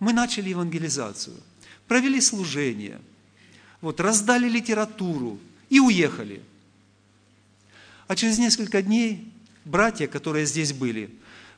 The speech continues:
пошли к начальнику лагеря. У них там есть зона, и они несколько раз пытались туда попасть.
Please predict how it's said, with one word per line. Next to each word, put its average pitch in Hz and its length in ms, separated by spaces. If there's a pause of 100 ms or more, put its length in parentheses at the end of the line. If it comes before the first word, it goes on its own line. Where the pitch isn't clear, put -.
пошли 247 300
к - 80
начальнику 214 640
лагеря. 135 560 (300)
У 233 80
них 240 200
там 180 140
есть 170 440 (280)
зона, 214 580 (440)
и 208 40
они 226 200
несколько 294 480
раз 269 200
пытались 240 480
туда 214 260
попасть. 151 580